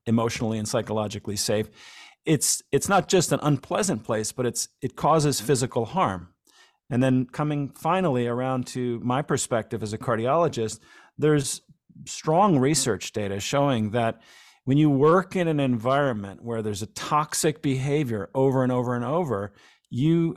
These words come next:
have a higher risk of heart attack and stroke. Uh,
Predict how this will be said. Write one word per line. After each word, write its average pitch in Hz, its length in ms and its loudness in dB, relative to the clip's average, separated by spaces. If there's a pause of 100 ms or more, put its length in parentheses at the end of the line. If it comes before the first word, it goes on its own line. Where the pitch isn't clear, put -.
(100)
have 175 280 0
a 190 60 2
higher 151 340 2
risk 123 300 -4
of 117 80 -12
heart 120 220 0
attack 110 360 -4
and 110 120 -4
stroke. - 580 -2 (540)
Uh, 117 240 2